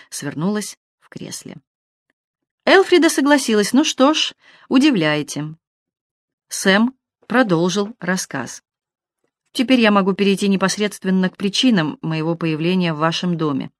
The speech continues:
Вернувшись из Нью-Йорка, я остановился в Лондоне у своих старых друзей, Дженни и Нила Филиппов. У них дом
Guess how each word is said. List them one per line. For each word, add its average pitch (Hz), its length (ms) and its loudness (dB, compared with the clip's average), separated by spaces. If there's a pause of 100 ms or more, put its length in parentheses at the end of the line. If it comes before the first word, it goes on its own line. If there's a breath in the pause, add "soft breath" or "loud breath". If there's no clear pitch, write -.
(800 loud breath)
Вернувшись 233 680 4
из 202 200 -2
Нью-Йорка, 202 600 2
я 185 180 4
остановился 190 580 -2
в 165 80 -4
Лондоне 208 480 0
у 185 80 -6
своих 170 280 -2
старых 175 360 -2
друзей, 156 500 -4 (400)
Дженни 185 560 0 (160 soft breath)
и 160 120 -4
Нила 160 260 -2
Филиппов. 147 500 -6 (880 loud breath)
У 208 80 4
них 254 240 8
дом 156 380 2